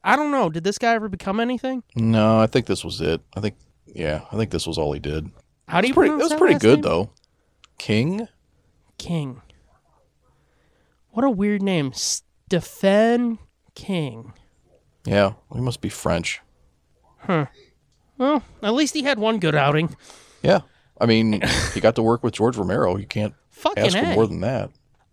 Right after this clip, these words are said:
Speaker 1: Um, <laughs> anyway.
Speaker 2: <laughs> Here's a
Speaker 1: That's
Speaker 2: piece
Speaker 1: so
Speaker 2: of tri-,
Speaker 1: stupid.
Speaker 2: here's a piece of trivia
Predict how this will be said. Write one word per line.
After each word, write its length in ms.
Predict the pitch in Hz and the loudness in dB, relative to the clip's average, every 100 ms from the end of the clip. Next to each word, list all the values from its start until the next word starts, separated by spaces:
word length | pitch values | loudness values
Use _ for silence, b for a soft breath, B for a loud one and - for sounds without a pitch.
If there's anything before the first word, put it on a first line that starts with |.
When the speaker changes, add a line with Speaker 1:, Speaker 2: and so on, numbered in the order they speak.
| _ | _
Speaker 1:
Um, 460 | 175 226 262 277 262 _ | 0 4 4 2 -2 _
<laughs> 60 | |
anyway. 840 | - - - 254 208 - - - - - - - | 0 0 0 0 0 -6 -6 -6 -8 -8 -8 -2
Speaker 2:
<laughs> 300 | 160 - 170 - - - 139 B B B B | -4 0 0 2 -2 -2 -4 B B B B
Here's 140 | 147 | 2
a 40 | 139 | 4
Speaker 1:
That's 80 | 196 | 4
Speaker 2:
piece 120 | 120 | 4
Speaker 1:
so 80 | - | 2
Speaker 2:
of 40 | |
tri-, 140 | - 110 | 2 2
Speaker 1:
stupid. 60 | |
Speaker 2:
here's 160 | 127 120 | 2 0
a 40 | |
piece 200 | 110 110 | 0 0
of 60 | 92 | -2
trivia 480 | - 95 92 87 | -2 -2 0 0